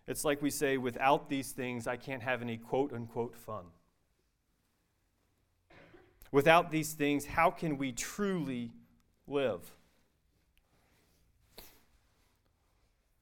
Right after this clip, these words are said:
Brothers and sisters, don't you see?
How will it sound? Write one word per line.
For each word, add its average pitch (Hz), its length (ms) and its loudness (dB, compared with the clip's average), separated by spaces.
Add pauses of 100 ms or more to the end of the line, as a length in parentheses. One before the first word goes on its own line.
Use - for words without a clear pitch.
(600)
Brothers 139 240 -10
and 120 100 -12
sisters, 135 380 -8
don't 139 280 -4
you 143 120 -6
see? 120 420 -8